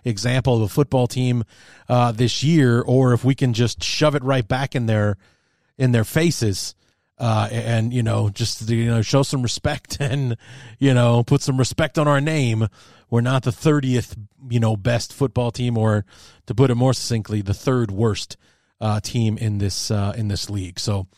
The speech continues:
I cannot wait for this thing, uh, to get started. And, um, you know, trying to kinda go back to an old school format, uh, for this one. This is an all-in-one deal, uh, for our preview here today.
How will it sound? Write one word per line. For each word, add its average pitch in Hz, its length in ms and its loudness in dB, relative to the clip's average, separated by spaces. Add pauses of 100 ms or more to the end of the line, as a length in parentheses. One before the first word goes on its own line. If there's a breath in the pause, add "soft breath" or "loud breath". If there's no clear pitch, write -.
(300 soft breath)
I 123 180 0
cannot 120 300 0
wait 110 200 0
for - 120 -2
this 104 220 0
thing, 107 300 0
uh, 101 320 -4
to 113 120 -2
get 101 160 -6
started. 104 520 0 (440 soft breath)
And, 104 400 -4
um, 101 480 -2 (400)
you 117 120 -2
know, 110 180 0
trying 170 480 0
to 160 140 0
kinda 165 280 0
go 160 200 2
back 165 260 0
to 147 140 4
an 135 80 0
old 175 280 6
school 175 300 2
format, 170 680 -4 (440 loud breath)
uh, 147 180 4
for 143 140 0
this 165 260 0
one. 170 240 4
This 170 240 2
is 156 160 2
an 131 160 2
all-in-one 160 720 2
deal, 135 420 4 (380 loud breath)
uh, 123 240 4
for 135 360 4
our 127 180 2
preview 131 440 0
here 131 240 2
today. 127 480 2